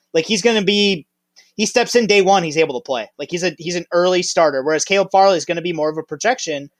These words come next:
because he didn't play last year. Um, Surtain is more of a proven commodity in that regard. So I think those are my top four. But beyond that, like, I'm looking at Sewell. I'm very intrigued.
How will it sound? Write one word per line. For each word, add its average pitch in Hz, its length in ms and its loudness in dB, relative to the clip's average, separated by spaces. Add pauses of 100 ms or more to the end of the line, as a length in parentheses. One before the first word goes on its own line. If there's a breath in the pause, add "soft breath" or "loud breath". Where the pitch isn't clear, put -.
(300)
because 170 180 -6
he 214 60 2
didn't 214 160 0
play 208 160 4
last 135 260 0
year. - 80 -20 (800)
Um, 156 380 0
Surtain 208 340 -2
is 196 140 0
more 202 160 4
of 185 80 2
a 165 60 2 (100)
proven 202 280 2
commodity 165 400 0
in 139 80 -8
that 135 180 -6
regard. 123 280 -4
So 175 100 0
I 180 120 2
think 240 160 0
those 196 200 4
are 240 40 0
my 196 100 0
top 190 320 2
four. 180 380 0 (800)
But 214 160 2
beyond 220 480 4
that, 165 200 -8
like, 170 220 -10
I'm 180 140 -8
looking 226 260 -8
at 220 100 -12
Sewell. 240 480 -2 (160)
I'm 180 380 -6
very 220 220 0
intrigued. 208 340 -6